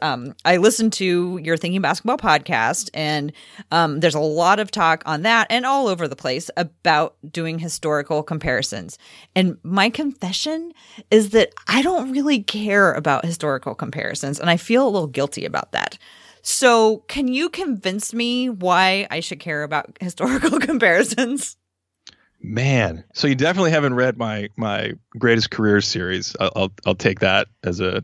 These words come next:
Speaker 1: Well, 'cause
Speaker 2: something
Speaker 1: I'm
Speaker 2: you haven't
Speaker 1: just like,
Speaker 2: seen.
Speaker 1: I just am like, I, I just, I'm, I'm, I'm, I'm interested in what's in the future and with the past.
Speaker 2: Uh, okay.
Speaker 1: Like, you know, I watch
Speaker 2: Okay.
Speaker 1: old stuff, but
Speaker 2: No, I got it. I got it. So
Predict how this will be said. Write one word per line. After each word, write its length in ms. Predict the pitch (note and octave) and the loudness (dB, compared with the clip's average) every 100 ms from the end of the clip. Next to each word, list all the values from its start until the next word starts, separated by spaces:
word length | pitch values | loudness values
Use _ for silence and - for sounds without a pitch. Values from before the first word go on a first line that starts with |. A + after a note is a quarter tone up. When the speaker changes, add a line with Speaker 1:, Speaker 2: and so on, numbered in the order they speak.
| - | -8
Speaker 1:
Well, 260 | G#3+ E4 | -10 -6
'cause 100 | F#4+ | 0
Speaker 2:
something 240 | F#3+ G#2 F#4+ | 0 2 0
Speaker 1:
I'm 60 | |
Speaker 2:
you 60 | G4+ | 2
haven't 160 | G2+ - | 2 2
Speaker 1:
just 120 | F#4 | 0
like, 260 | F4 - - _ - | 0 -2 -16 _ -12
Speaker 2:
seen. 80 | |
Speaker 1:
I 20 | D4+ | -10
just 280 | E4+ G4 | -8 -8
am 120 | A4+ G4+ | -8 -4
like, 340 | F#4+ D4 - _ _ - | -4 -6 -12 _ _ -10
I, 240 | C4 E4 - | -6 -6 0
I 140 | F4 | 2
just, 200 | E4+ G#4+ | 4 2
I'm, 220 | F#4+ F4 C#4 | 0 0 -2
I'm, 240 | D#4+ D4 - | -4 -4 -8
I'm, 380 | B3 C#4 C#4+ C#4+ | -4 -2 -2 -2
I'm 160 | C#4+ C#4 | -2 -2
interested 540 | - C#4 F4+ F4+ E4 D4+ | -2 -4 -2 -4 -2 -2
in 100 | C4 | 0
what's 220 | C#4 D4 | 0 0
in 100 | C#4 | 0
the 100 | A3+ | -2
future 500 | - - B3+ D4 G#4+ A4+ A4+ - _ _ _ _ | -4 -6 -4 0 2 2 0 -10 _ _ _ _
and 480 | - A#3+ A#3 A#3 A#3 - | 2 4 4 2 -4 -6
with 200 | A3+ A#3+ | -6 -4
the 100 | B3 | -4
past. 260 | - F#4 - | -2 -2 2
Speaker 2:
Uh, 60 | |
okay. 220 | D3 C#3+ F#2 | 2 4 2
Speaker 1:
Like, 80 | |
you 80 | C4+ | 2
know, 100 | B3 | -2
I 140 | A#3 C4 | -2 -2
watch 240 | D#4+ A4 | -2 0
Speaker 2:
Okay. 180 | C3+ A#2 | 4 2
Speaker 1:
old 140 | F#2 | 2
stuff, 400 | - F3+ F#3 - | -2 -4 -4 -6
but 280 | F#3 E3+ - _ _ _ - | -4 -2 -4 _ _ _ 0
Speaker 2:
No, 80 | F3+ | 2
I 100 | F#3 | 4
got 200 | F3+ G2 | 4 2
it. 100 | G2+ | 0
I 100 | C#3 | 2
got 200 | A#2+ F#2+ | 2 0
it. 160 | - | -8
So 240 | - C#3 | 0 2